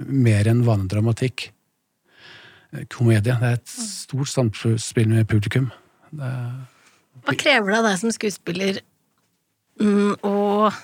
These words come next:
Speaker 2: å stå i det, da? Å vente på publikum?
Speaker 1: Det er todelt. En, yes, de ler. Så gøy.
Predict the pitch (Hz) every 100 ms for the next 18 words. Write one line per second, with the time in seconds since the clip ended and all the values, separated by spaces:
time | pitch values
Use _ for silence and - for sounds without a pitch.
0 | - - 214 214 214 - 196 208 240 311
1 | 262 - 277 226 214 240 220 208 160 -
2 | 262 - - _ _ _ _ _ _ _
3 | _ - 185 190 196 190 175 180 185 254
4 | - _ _ _ - 170 180 143 180 226
5 | - - _ 156 175 226 - 147 214 -
6 | - 156 151 196 254 - - - - _
7 | _ _ - 127 165 233